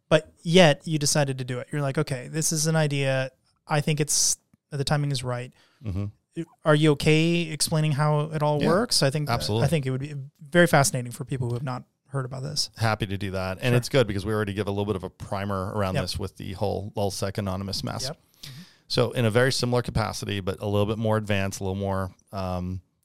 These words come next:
Speaker 2: a little more clandestine, to use a cool word,
Speaker 1: Mm-hmm.
Speaker 2: um, we are still able to actually even more robustly than ever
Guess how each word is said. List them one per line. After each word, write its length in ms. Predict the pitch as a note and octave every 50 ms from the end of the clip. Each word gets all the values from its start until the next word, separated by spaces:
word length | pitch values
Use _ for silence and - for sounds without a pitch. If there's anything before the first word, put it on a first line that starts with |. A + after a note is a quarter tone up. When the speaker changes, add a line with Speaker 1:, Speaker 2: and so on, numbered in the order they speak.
| - _
Speaker 2:
a 60 | _ _ _ _ _
little 100 | - F#2
more 100 | F#2+ G2
clandestine, 920 | G2+ - - G2+ F#2+ F#2+ F2 G#2 G2 - - - A2 G2 G2 G2 F#2+ G2 G2+
to 40 | G#2
use 200 | G2 F#2+ F#2 G2+
a 80 | G#2
cool 240 | - - - G#2 F#2+
word, 260 | G2 G2 F#2+ F#2+ F#2 -
Speaker 1:
Mm-hmm. 180 | D#3+ C#3 D#3
Speaker 2:
um, 360 | G#2+ F#2+ F#2 F#2 F#2 F#2+ G2+ A2+ A2
we 200 | G#2 A2+ A#2+ B2+
are 140 | B2 B2
still 500 | A2 - - - - A#2 A2 A2+ A#2+ A#2+ -
able 260 | F#2+ F#2+ F#2 F#2 F#2 F#2
to 360 | - - F#2 F2+ F#2 F#2 - - _ _ -
actually 280 | G2+ G2+ - - F#2+ G#2
even 180 | F#2+ G2+ G2
more 260 | G2 G2+ G2+ G#2 G#2+
robustly 480 | G2+ G2 G2 F#2+ G2 F#2+ - - G#2+ G2
than 140 | F2+ F#2 F#2
ever 400 | F#2+ G2 G2 F#2+ F2 F2+ F#2